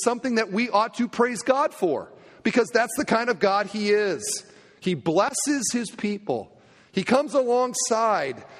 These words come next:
equips and empowers and encourages and nourishes the church. So to him be the glory, not to us, to him.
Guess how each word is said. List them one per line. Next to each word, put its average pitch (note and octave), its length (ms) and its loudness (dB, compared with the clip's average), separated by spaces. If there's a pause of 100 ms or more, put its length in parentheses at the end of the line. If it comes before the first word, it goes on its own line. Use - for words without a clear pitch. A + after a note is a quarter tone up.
(160)
equips - 680 -2
and G#2+ 120 -10
empowers C#3 880 -4 (200)
and - 80 -14
encourages C#3+ 960 -6 (220)
and E3 280 -2
nourishes B3+ 720 -2
the F#3+ 100 -4
church. - 600 -6 (640)
So - 200 -4
to D#3+ 140 -4
him E3 380 -4
be A2 120 -6
the A2+ 120 -4
glory, B2 500 -6
not D#3+ 260 -4
to G#2 180 -4
us, D3 420 -6 (720)
to G#2+ 120 -10
him. A#2 420 -8